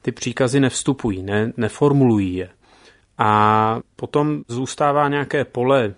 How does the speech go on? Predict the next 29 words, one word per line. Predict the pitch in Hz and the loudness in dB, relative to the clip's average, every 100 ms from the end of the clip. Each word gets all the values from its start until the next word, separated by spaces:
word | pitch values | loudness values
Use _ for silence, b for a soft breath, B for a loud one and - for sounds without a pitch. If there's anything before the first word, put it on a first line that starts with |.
| - | -6
libovůle, | 104 104 117 120 123 127 127 135 | -4 0 -2 0 -2 2 2 2
to | 135 110 | -2 -4
znamená, | 123 123 127 120 | -2 0 0 -4
co | - 123 | -2 -2
není | 127 123 | 0 0
zákonem | 117 107 - - | 0 -2 0 0
zakázáno, | 123 113 139 123 127 120 123 | 0 0 0 0 -2 -4 -4
to | 139 | -6
je | |
povoleno. | 117 104 101 107 113 113 123 156 B B B B B B _ | -6 -8 -4 -2 0 0 0 -4 B B B B B B _
A | - 117 | 0 2
nebo | 123 135 147 151 156 160 - | 2 4 6 6 6 2 -2
můžeme | 123 120 139 160 | 0 4 4 2
přijmout | 156 151 147 165 135 | 0 0 2 2 2
jiné, | 123 135 135 135 | 2 4 2 0
jiný | 139 120 131 | -2 0 0
pohled, | - 117 135 156 156 | 0 2 2 0 -2
jinou | 135 127 | -2 -2
perspektivu, | 120 127 - 131 - 135 135 151 B B B _ | -2 -4 -4 -8 -4 -4 -2 -4 B B B _
která | - 123 123 | -6 0 2
nám | 147 143 | 4 2
řekne, | 135 - 139 147 156 | 0 0 0 0 -2
že | 131 | -6
ty | 131 | -4
příkazy | 160 - 123 139 131 | -6 -6 0 0 0
Starého | 139 - 139 139 151 | -2 0 2 2 2
zákona | 131 120 - 143 143 139 b b | 2 0 0 0 2 -2 b b
vyjadřují | 117 123 127 123 151 | 2 2 2 0 0
určitý | - 123 120 143 - 151 139 | -2 -4 -4 -6 -4 -4 -4